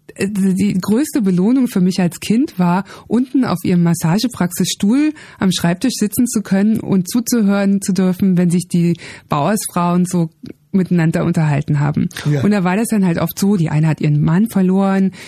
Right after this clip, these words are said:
Speaker 1: ja, ja, und also von, noch vor einem Monat hat sie irre auf ihn geschimpft, ja,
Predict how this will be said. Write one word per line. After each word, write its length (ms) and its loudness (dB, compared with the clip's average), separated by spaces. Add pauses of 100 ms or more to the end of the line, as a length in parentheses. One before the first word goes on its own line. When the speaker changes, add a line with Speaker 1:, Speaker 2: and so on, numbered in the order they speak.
(140)
Speaker 1:
ja, 160 0
ja, 280 2
und 260 -2
also 320 2 (320)
von, 100 2
noch 120 0
vor 120 -2
einem 180 4
Monat 440 2
hat 160 -2
sie 80 0
irre 280 -2
auf 140 -4
ihn 140 2
geschimpft, 580 0
ja, 240 0